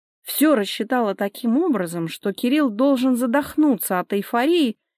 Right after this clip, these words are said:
и забыть об этой своей девчонке. Да, пусть придется пожертвовать своей фигурой, но зато она сразу поднимется на несколько ступенек, станет женой и матерью наследника.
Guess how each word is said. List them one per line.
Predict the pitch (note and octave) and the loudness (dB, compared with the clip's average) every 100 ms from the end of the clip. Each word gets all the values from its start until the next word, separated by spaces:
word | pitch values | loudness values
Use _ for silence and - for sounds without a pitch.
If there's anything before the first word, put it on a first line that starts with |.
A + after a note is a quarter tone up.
| _ | _
и | - | -2
забыть | G3+ B3 A#3+ D#4 | 0 2 2 2
об | A#3+ A3+ | 0 0
этой | B3+ A#3 | -2 -2
своей | - A#3 A3+ | -2 -2 -2
девчонке. | G#3 A3+ - F#3+ E3 - - D#3 - _ _ _ | -2 -6 -6 -4 -4 -4 -12 -18 -18 _ _ _
Да, | - F3 D#3 G3 - _ _ _ | -6 -4 -2 -4 -6 _ _ _
пусть | - E4 - | 0 0 0
придется | A3 A3 G#3+ G#3+ | -2 0 -2 -2
пожертвовать | G#3 G3 A#3+ B3 G3+ F3+ | -4 0 0 0 -4 -4
своей | G3+ G3+ G3 | -2 0 0
фигурой, | - F#3+ E3+ E3+ F#3 A3+ _ _ _ - | -4 -8 -2 0 0 -2 _ _ _ -6
но | F3 | -4
зато | E3+ - E3+ | -2 -2 -2
она | E3+ F3 | 0 -2
сразу | - F3 E3+ F3+ | -2 -2 -2 -4
поднимется | G3 F#3+ G#3 G#3+ G#3+ A#3 | -4 -2 0 0 -2 -2
на | A#3+ | 0
несколько | B3+ B3+ C#4 C4+ C#4 | 0 0 -4 -4 -6
ступенек, | - D4+ - D4 F3 D3 - _ _ _ _ _ | -6 -6 -2 0 0 -6 -12 _ _ _ _ _
станет | - A#3+ A#3 A3+ | 0 2 2 0
женой | G3 A3 B3 E4+ | 0 2 2 2
и | - G3+ | 0 0
матерью | A3 C4+ C#4 B3+ C4 | 2 0 0 0 2
наследника. | C4 C4+ - C#4 F3 D#3+ D#3+ - D#3 | 2 0 0 0 0 -2 -10 -12 -20